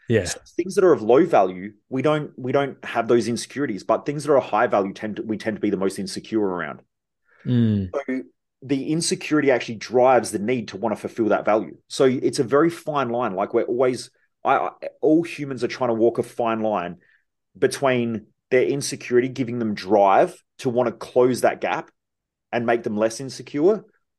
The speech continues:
Speaker 2: or it pushes them over the edge and just makes them fall to bits.
Speaker 1: Yeah.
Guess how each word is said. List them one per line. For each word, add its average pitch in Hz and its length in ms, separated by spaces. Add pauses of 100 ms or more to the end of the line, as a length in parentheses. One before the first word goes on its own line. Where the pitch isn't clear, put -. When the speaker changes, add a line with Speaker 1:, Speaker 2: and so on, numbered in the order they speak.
Speaker 2:
or 151 200
it 127 140
pushes 123 320
them 120 120
over 113 160
the 113 160
edge 127 220
and 113 160
just 110 160
makes 113 240
them 107 220
fall 117 260
to 98 80
bits. - 360 (360)
Speaker 1:
Yeah. 104 360